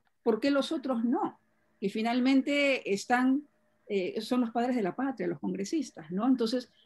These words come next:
ese es un problema principal y yo no diría que es de la generación que ha salido a marchar y no creo que fue para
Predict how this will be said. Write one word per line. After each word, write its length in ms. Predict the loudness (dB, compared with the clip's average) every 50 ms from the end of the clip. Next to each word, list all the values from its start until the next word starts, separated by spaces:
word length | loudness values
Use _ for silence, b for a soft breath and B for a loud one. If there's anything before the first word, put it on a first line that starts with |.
| b b -2
ese 300 | 0 0 2 2 0 0
es 100 | 2 4
un 160 | 4 2 2
problema 480 | 2 2 4 4 4 6 6 4 2
principal 600 | 2 0 -2 -2 -2 -4 -4 -2 0 0 0 0 0
y 140 | 0 -2 0
yo 60 | 2
no 120 | 2 2 2
diría 280 | 2 0 -2 -2 -2 -2
que 60 | -4
es 80 | -2
de 80 | -2 -4
la 100 | -6 -6
generación 680 | -6 -6 -6 -4 -4 -6 -6 -6 -4 -4 -4 -4 -6
que 80 | -6 -6
ha 40 | -6
salido 540 | -4 -4 -2 0 0 2 0 0 -2 -4 -8 _ _ _ _ _ _ _ -4
a 80 | -2
marchar 560 | 0 0 -2 -2 -2 0 0 2 0 -2 -4 -8 _ -4
y 80 | -4
no 160 | -2 -2 -4
creo 240 | -4 -4 -4 -2 -2
que 100 | -4 -8
fue 220 | -8 -6 -6 -6 -4
para 440 | -4 -4 -4 -4 -4 -4 -6 -8